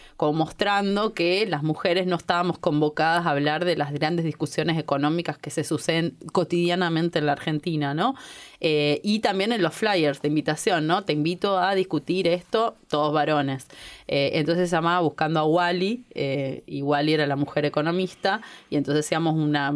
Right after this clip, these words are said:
estaban todas las fotos que armamos en un álbum de Facebook, que las subimos también a la página, y una nota explicando todas las excusas que recibíamos cuando,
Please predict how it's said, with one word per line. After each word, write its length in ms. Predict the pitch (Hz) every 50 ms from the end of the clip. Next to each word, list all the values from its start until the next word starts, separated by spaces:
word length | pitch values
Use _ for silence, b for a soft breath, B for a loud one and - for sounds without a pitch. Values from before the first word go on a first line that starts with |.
| 143 131 123 151 147 - 87
estaban 520 | - 156 143 - - 190 175 156 147 143
todas 180 | - 170 165 175
las 140 | 175 165
fotos 320 | - - 202 196 196 175 -
que 100 | - 135
armamos 320 | 147 156 151 165 170 165
en 80 | 165 156
un 140 | 147 147 156
álbum 280 | 156 156 165 170 170
de 100 | 170 180
Facebook, 480 | 180 - 220 214 220 220 208 233 226 226
que 100 | - -
las 160 | - 127 -
subimos 400 | - 151 151 160 175 180 165 -
también 280 | - 160 156 160 165 175
a 60 | 165
la 160 | 160 175 175
página, 540 | - 196 208 208 - - 240 233 254 247 233
y 80 | 185
una 160 | 165 160 160 160
nota 240 | 160 165 160 180
explicando 840 | 170 - - - - 170 170 165 - 175 170 175 175 180 185 190 196 B B B B B B
todas 220 | - 208 208 214 196
las 120 | 180 175
excusas 480 | 170 160 - - 202 190 - 196 196 -
que 120 | - 160
recibíamos 920 | 147 147 151 - - 180 175 180 185 190 185 185 185 190 196 190 - - -
cuando, 520 | - - 156 147 143 147 156 160 175 175